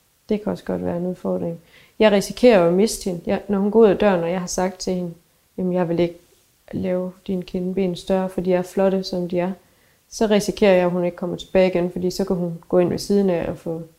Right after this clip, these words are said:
øh, få det gjort derinde. Jeg vil rigtig gerne det naturlige. Jeg er ikke sådan en, der laver kæmpe store kunstige læber og, øh, store kindben og, og sådan noget. Det er egentlig meget fokus på det naturlige, og gør meget ud af at forklare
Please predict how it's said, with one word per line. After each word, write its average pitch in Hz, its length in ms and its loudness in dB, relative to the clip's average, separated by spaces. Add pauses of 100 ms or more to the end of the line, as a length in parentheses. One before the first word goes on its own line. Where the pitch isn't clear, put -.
(880)
øh, 202 580 -6 (800)
få - 120 -4
det 180 120 -4
gjort 180 260 2
derinde. 175 340 0 (1000)
Jeg 202 140 4
vil 185 180 4
rigtig 190 360 0
gerne 175 220 -2
det 175 100 0
naturlige. 180 680 0
Jeg 180 120 8
er 175 40 8
ikke 185 220 4
sådan 180 160 6
en, 170 120 4
der 165 60 4
laver 165 280 6 (360)
kæmpe 175 240 -4
store - 160 -2
kunstige 180 380 0
læber 175 280 2
og, - 320 -2 (1160)
øh, 170 560 4 (560)
store 185 420 0
kindben 185 540 4
og, 170 100 0 (140)
og 180 120 -2
sådan 190 120 2
noget. 180 140 2
Det 185 60 4
er 185 40 4
egentlig 185 320 4
meget 185 320 4
fokus 202 240 4
på 190 140 -4
det 175 100 0
naturlige, 180 460 4
og 170 60 2
gør 185 120 6
meget 190 240 8
ud 196 80 8
af 190 100 10
at 180 80 4
forklare 180 600 2